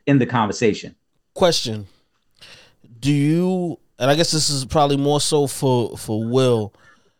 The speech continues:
Speaker 2: do you feel like it's easier for you to say a current N B A player is a top ten player than it is for you to say a current N F L player?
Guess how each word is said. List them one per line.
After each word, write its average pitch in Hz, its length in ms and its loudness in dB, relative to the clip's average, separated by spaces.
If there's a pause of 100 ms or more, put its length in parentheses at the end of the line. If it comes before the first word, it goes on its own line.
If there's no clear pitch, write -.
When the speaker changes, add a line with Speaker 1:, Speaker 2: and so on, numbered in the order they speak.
(380)
Speaker 2:
do 127 100 -2
you 156 220 2
feel 185 260 4
like 156 320 2
it's 135 300 -4
easier 160 880 4 (420)
for 156 220 0
you 160 180 0
to 151 120 4
say 151 600 2
a 113 120 -2
current - 840 0 (640)
N 156 140 2
B 147 240 6
A 180 180 6
player 196 640 4 (380)
is 151 160 2
a 165 80 4
top 180 360 0
ten 185 260 0
player 185 340 4
than 156 160 4
it 151 100 4
is 156 140 2
for 151 120 -4
you 160 100 0
to 143 80 0
say 156 180 2
a 135 60 0
current 151 280 0
N 143 120 0
F 135 140 -2
L 156 120 4
player? 175 400 0